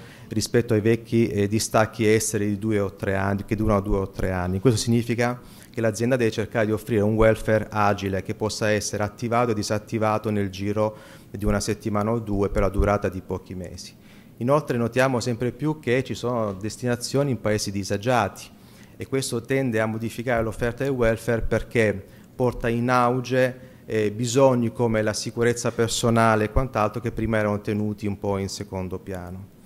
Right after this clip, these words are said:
Inoltre notiamo spesso che è sempre maggiore il numero di donne che vanno all'estero, international assignment, non come partner dell'espatriato, ma perché sono loro stesse inviate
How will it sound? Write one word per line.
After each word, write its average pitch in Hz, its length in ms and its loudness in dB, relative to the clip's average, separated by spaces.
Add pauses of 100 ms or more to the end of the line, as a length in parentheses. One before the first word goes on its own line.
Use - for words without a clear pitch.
(280)
Inoltre 147 300 2
notiamo 120 320 2
spesso 135 380 -2
che 101 80 -2
è - 20 -2
sempre 127 320 -2
maggiore 123 440 0
il 117 60 2
numero 110 360 0
di 110 160 -6 (160)
donne 143 480 0
che 120 160 0
vanno 101 420 0
all'estero, 110 580 -2
international 107 520 -4
assignment, 113 760 -4 (460)
non 151 220 0
come 117 180 2
partner 113 540 0
dell'espatriato, 98 920 -4 (320)
ma 113 160 0
perché - 280 -2
sono 107 260 -2
loro 123 280 0
stesse 110 340 -2
inviate 113 640 0